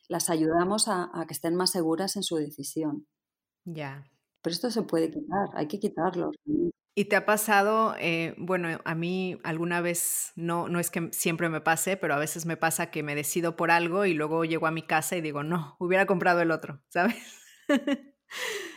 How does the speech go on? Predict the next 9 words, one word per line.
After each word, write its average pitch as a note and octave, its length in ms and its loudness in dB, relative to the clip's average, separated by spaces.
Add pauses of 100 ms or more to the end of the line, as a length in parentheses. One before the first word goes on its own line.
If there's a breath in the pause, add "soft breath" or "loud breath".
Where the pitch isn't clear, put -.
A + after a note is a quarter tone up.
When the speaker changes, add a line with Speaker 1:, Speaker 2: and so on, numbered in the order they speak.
(220 loud breath)
Speaker 2:
O A#3+ 140 4
sea, G3 280 6
¿te G#3+ 80 6
ha - 60 6
Speaker 1:
Sí. E3+ 40 0
Speaker 2:
pasado G#3+ 380 6
con G3 180 4
clientas? F#3 680 0 (180)
Speaker 1:
Sí, D3+ 340 2